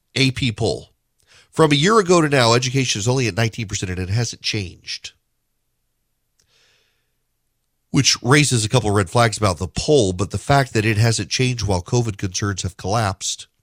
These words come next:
maybe suggests that education really is an interesting big issue where Republicans can capitalize. And the fact that the Democrats themselves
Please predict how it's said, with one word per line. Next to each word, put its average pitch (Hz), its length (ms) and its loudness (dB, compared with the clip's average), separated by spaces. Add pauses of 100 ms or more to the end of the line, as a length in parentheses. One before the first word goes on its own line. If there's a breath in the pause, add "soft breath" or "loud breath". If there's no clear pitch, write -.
(500)
maybe 123 240 -4
suggests 104 540 -6
that - 200 -6 (340)
education 107 540 -6
really 104 220 -4
is 95 120 -6
an 90 160 -8 (140)
interesting 104 580 -8 (320 soft breath)
big 110 220 0
issue 120 260 0
where 95 140 -2
Republicans 98 560 -4
can 90 160 -16
capitalize. 90 600 -6 (360 soft breath)
And 107 140 -4
the 101 80 -2
fact 160 560 0
that 110 300 0
the 101 80 -6
Democrats 139 640 0
themselves 92 1120 -4